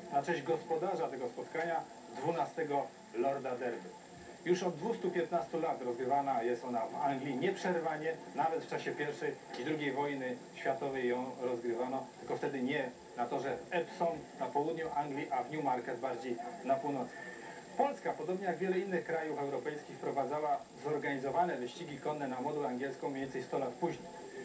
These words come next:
Pierwsze derby na ziemiach polskich odbyły się w roku, e, w tysiąc osiemset siedemdziesiątym czwartym.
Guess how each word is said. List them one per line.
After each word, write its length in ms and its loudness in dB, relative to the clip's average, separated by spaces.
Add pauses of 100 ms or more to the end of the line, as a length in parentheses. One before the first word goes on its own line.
(120)
Pierwsze 320 2
derby 300 0
na 140 -2
ziemiach 300 0
polskich 580 -2
odbyły 260 0
się 120 -2
w 60 0
roku, 280 0 (340)
e, 80 -4
w 80 -8
tysiąc 340 -2
osiemset 400 -2 (120)
siedemdziesiątym 720 -2
czwartym. 360 0